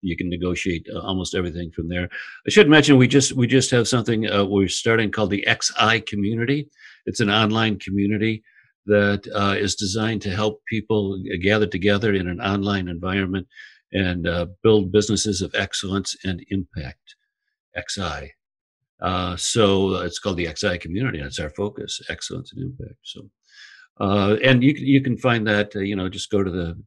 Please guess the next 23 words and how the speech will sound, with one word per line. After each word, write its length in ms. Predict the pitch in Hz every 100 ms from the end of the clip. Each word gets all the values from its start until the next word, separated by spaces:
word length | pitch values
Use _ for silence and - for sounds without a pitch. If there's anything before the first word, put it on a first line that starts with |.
| -
you 400 | 104 95 110 113
can 120 | 85
look 140 | 90
it 80 | 87
up, 200 | 92 87 - - -
Google 320 | 95 95 82
it, 80 | 92
but, 260 | 92 67 87
uh, 160 | 76 76 - _ _
but, 100 | 87 85 -
uh, 320 | 82 82 80 -
somewhere 420 | - 107 104 92
in 100 | 80
dave 220 | 87 80
kale 300 | - 90 87 -
dot 200 | 90 85
com, 320 | - 90 85 80
you'll 180 | 80 -
come 120 | -
across 280 | 98 85 82
all 160 | 85 76
that 160 | 76
stuff. 260 | - 78